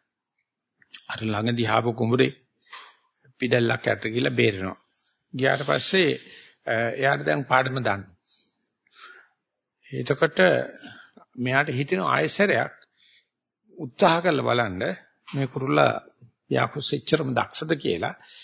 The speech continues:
එහිමීට එහිමීට ආයෙත් පස් කැඩේ උඩට නගිනකොට එයාම දන්නේ නැහැ. එක පාරට ආයසරයක් අර වගේම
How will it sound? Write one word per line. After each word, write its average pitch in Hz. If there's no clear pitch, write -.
එහිමීට 139
එහිමීට 151
ආයෙත් 139
පස් 139
කැඩේ 143
උඩට 135
නගිනකොට 147
එයාම 147
දන්නේ 135
නැහැ. 120
එක 139
පාරට 156
ආයසරයක් 135
අර 120
වගේම 151